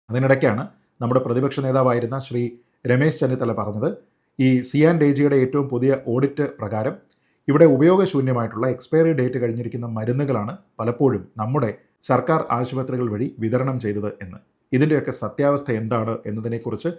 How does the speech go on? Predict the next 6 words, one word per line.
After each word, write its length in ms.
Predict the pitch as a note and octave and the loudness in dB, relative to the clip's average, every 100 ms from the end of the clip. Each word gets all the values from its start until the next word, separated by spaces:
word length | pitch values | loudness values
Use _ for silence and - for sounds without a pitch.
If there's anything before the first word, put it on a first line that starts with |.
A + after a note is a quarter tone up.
| - _ - | -12 _ -8
അക്കൗണ്ടബിൾ 500 | - D#3 D#3+ E3 C3+ A#2+ | 0 6 6 6 4 2
ആയിട്ടുള്ള 280 | G#2+ G2+ C3+ - | -2 -6 -8 -8
നമ്മുടെ 200 | A2 A2+ G#2+ | -6 -4 -4
ആരോഗ്യ 260 | A#2 C3 C3 B2 | -2 -2 -2 -6
സെക്രട്ടറിയും 460 | G#2+ A2 A2 B2+ - A2 | -8 -6 -6 -6 -6 -6
ആരോഗ്യമന്ത്രിയും 680 | A#2 B2 A#2+ G2+ G#2+ D3 | -4 -4 -4 -6 -4 -4